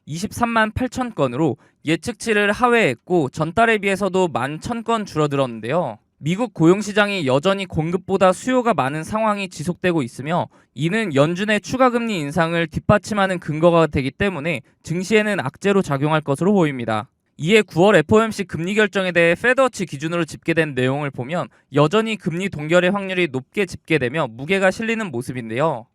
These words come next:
시장은 올해 남은 세 번의 에프오엠씨 모두 금리 동결이 진행될 것으로 예상하고 있으나 연준은 구월 에프오엠씨에서 금리 동결을 단행한 이후에 십일월 에프오엠씨에서 금리 인상을 할 것으로 보이죠.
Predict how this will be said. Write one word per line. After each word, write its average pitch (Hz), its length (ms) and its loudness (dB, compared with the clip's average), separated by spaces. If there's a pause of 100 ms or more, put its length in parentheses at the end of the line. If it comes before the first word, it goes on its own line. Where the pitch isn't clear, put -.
(120)
시장은 190 600 4
올해 170 260 6
남은 196 320 2
세 247 160 0
번의 240 320 4
에프오엠씨 180 560 0
모두 156 400 -2
금리 196 300 -2
동결이 160 400 2
진행될 170 440 -2
것으로 170 320 0
예상하고 151 500 0
있으나 123 440 -6 (320)
연준은 160 720 2
구월 180 260 4
에프오엠씨에서 175 800 2
금리 170 340 -6
동결을 175 460 -2
단행한 143 420 -4
이후에 120 400 -2 (300)
십일월 233 480 6
에프오엠씨에서 185 800 4
금리 170 400 -2
인상을 185 400 0
할 202 100 2
것으로 165 340 0
보이죠. 131 500 0